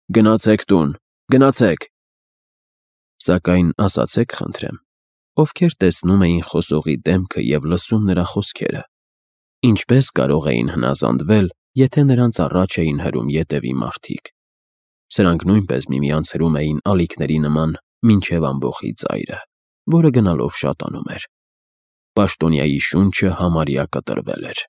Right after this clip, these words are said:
«Ետ տարեք սրանց մի փոքր, որ կարողանամ շնչել»,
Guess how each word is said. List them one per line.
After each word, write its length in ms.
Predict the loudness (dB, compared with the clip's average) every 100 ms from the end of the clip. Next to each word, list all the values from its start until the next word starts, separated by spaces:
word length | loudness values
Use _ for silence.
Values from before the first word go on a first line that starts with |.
| _ _ _ _ _ _ _ _ _ _ -2
«Ետ 200 | 2 2
տարեք 340 | 2 2 2 0
սրանց 300 | 0 2 2
մի 120 | 0
փոքր, 340 | 2 0 0 0
որ 140 | 0
կարողանամ 480 | 2 0 2 2 2
շնչել», 540 | 2 2 2 2 0